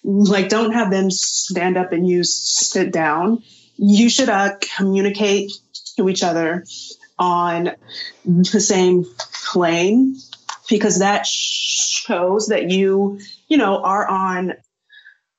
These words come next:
on their team.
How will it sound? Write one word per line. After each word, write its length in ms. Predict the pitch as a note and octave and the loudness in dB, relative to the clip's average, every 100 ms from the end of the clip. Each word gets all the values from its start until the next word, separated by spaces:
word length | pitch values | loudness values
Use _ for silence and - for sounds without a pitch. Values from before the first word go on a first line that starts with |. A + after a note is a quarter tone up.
| _ - | _ -4
on 760 | F#3 F#3 F#3 F#3 F3+ F3+ F3+ F#3 - - - _ _ _ - | 0 2 2 0 0 -2 -2 -6 -12 -20 -20 _ _ _ -6
their 500 | F3+ F3+ F#3 D#3 - | -4 -2 0 0 -2
team. 540 | - D#3 - - - | -6 -6 -6 -8 -16